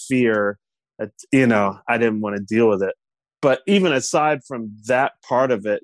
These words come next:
just, I'm wondering what the equivalence is to, like, you know, a hit, a hundred microgram hit of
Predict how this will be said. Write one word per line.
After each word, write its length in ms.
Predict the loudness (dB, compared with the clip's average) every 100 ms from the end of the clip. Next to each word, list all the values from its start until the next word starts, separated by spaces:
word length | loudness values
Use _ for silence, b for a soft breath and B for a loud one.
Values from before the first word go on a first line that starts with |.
| -6
just, 260 | -6 -6 -4
I'm 160 | -2 0
wondering 420 | 0 2 2 2
what 160 | 2
the 140 | 2 0
equivalence 760 | 0 0 2 2 0 -2 -4
is 340 | -2 0 0 -4
to, 140 | -4
like, 340 | 0 0 -2 -6 _ _ _ _ _ _
you 140 | -2 0
know, 420 | 0 -2 -6 -12 _ _ _ _ _ _
a 200 | 0 0
hit, 440 | 0 2 2 2 -4 -20 _
a 80 | -6
hundred 440 | -4 -2 0 2 2
microgram 640 | 2 0 0 0 -2 -2
hit 160 | -2 -2
of 120 | -2